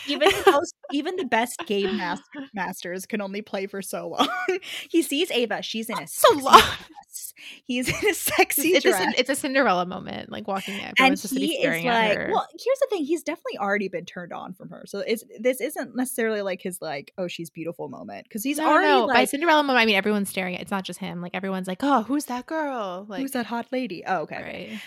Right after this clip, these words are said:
Speaker 1: So she comes in and he goes absolutely feral. He goes absolutely feral. And he's,
Speaker 2: Yeah.
Speaker 1: like, trying to make a beeline for her, but he keeps getting, like, interrupted. Like, people keep trying to come after
Speaker 2: Mm-hmm.
Speaker 1: her, which I just realized is a parallel to the ending scene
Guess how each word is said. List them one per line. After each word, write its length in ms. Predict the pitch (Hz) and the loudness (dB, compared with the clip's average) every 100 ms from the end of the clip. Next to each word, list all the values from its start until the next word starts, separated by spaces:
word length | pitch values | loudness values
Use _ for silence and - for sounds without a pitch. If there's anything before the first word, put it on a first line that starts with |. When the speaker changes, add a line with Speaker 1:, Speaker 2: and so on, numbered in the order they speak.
| - | -4
Speaker 1:
So 120 | 254 | 0
she 160 | 240 285 | 0 0
comes 240 | 359 349 | 0 4
in 240 | 269 226 220 220 | 4 4 2 -2
and 120 | 208 | -4
he 200 | - 208 | -4 -2
goes 300 | 220 214 - - | -2 -2 -6 -14
absolutely 840 | 170 170 - 180 180 - - - _ _ _ _ _ | -14 -10 -10 -8 -8 -10 -14 -16 _ _ _ _ _
feral. 520 | _ - - - - - _ _ _ | _ -12 -6 -6 -8 -20 _ _ _
He 220 | _ 214 | _ -8
goes 240 | 196 196 - - | -6 -6 -8 -16
absolutely 580 | - - - - - - | -16 -16 -16 -14 -14 -14
feral. 360 | - - - - | -12 -10 -10 -10
And 120 | 196 | -4
he's, 180 | 208 190 | -2 0
Speaker 2:
Yeah. 20 | |
Speaker 1:
like, 200 | 165 156 - - | -2 -4 -10 -12
trying 280 | - 196 175 | -4 -4 -4
to 60 | |
make 120 | 170 185 | -6 -6
a 60 | |
beeline 440 | 185 156 151 156 175 | -6 -4 -4 -4 -6
for 240 | - 156 | -8 -6
her, 280 | 170 160 160 - - - | -6 -6 -6 -12 -14 -4
but 220 | 185 151 - | -2 -2 -6
he 200 | 202 185 | -8 -6
keeps 280 | 196 185 | -6 -4
getting, 280 | 202 180 175 | -2 -2 -2
like, 220 | 160 160 | -4 -6
interrupted. 600 | 185 190 196 160 165 185 | -6 -6 -4 -6 -4 -4
Like, 120 | 156 - | -4 -4
people 180 | 175 185 | -4 -2
keep 160 | 185 | -2
trying 180 | 226 214 | 2 2
to 60 | 196 | 2
come 80 | 180 | -2
after 120 | 160 | -2
Speaker 2:
Mm-hmm. 60 | 196 | -2
Speaker 1:
her, 60 | - | -2
which 140 | 254 | -2
I 100 | 269 | -2
just 200 | 302 359 | -2 -4
realized 580 | 311 403 233 208 214 - _ _ _ | -4 -2 0 -2 -4 -14 _ _ _
is 140 | 226 240 | -4 -4
a 20 | |
parallel 440 | 233 294 320 226 202 | 2 4 4 2 0
to 120 | 214 | -2
the 120 | 202 | -2
ending 320 | 202 262 208 170 | 0 0 -2 -6
scene 320 | 156 - | -14 -16